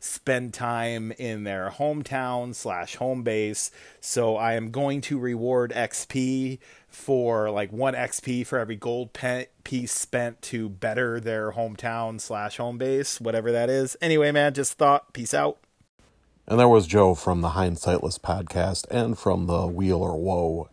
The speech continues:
Speaker 2: actual play. Uh, yeah, incentivizing, certainly been around for a long time.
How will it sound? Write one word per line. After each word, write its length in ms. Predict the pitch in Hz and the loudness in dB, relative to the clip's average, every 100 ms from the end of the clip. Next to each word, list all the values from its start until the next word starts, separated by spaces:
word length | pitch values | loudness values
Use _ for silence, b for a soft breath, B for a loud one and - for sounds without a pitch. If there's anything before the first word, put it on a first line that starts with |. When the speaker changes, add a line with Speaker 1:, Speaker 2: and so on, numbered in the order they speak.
| - | -4
Speaker 2:
actual 420 | - - 71 64 | -4 -4 -2 -2
play. 440 | - - - - b b b b b b b _ | 0 -2 -2 -6 b b b b b b b _
Uh, 380 | - - 82 - - - _ _ | -2 0 0 -2 -6 -14 _ _
yeah, 220 | - 131 120 | 0 4 4
incentivizing, 1120 | 95 - 95 110 98 92 85 92 90 85 82 - - | 4 4 2 6 6 6 4 2 2 -2 -6 -14 -20
certainly 380 | - - 104 107 | -2 2 4 4
been 100 | 90 | 4
around 320 | 92 87 85 | 4 4 2
for 140 | 80 87 | 0 0
a 40 | |
long 220 | 87 85 | 2 0
time. 460 | 82 85 85 85 87 | 0 -2 -2 0 -2